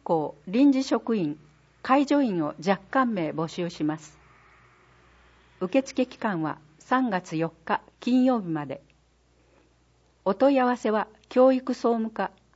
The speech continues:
学校教育係へどうぞ。地域包括支援センター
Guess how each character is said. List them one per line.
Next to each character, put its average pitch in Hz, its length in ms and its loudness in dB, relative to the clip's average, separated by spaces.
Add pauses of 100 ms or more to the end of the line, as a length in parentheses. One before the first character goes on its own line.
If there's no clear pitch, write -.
(320)
学 202 300 0
校 269 220 6
教 269 280 2
育 262 220 0
係 233 340 0
へ 165 100 -2
ど 185 180 -4
う 170 40 -8
ぞ。 156 160 -8 (2500)
地 302 220 4
域 208 200 0
包 226 180 4
括 226 280 -4
支 202 180 -4
援 247 160 2
セ 214 200 -2
ン 214 80 -2
タ 180 160 -4
ー 151 140 -2